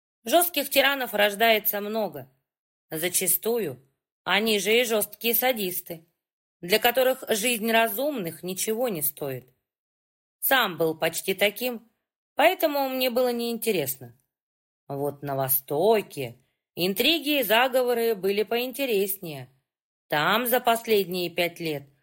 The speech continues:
уже и седьмая династия сменилась.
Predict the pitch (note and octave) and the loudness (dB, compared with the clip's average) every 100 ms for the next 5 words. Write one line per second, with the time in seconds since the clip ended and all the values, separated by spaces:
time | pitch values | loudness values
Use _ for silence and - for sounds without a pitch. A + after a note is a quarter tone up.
0 | _ - D#3 D#3 F3+ G3 A#3+ A#3+ A#3+ A#3+ | _ -8 -2 2 2 2 0 0 2 2
1 | B3 C#4+ C4+ G3 G3 - A#3+ A#3 B3+ B3 | 0 0 2 0 -2 0 0 0 -6 -4
2 | F3 C3+ C3+ | -4 -6 -10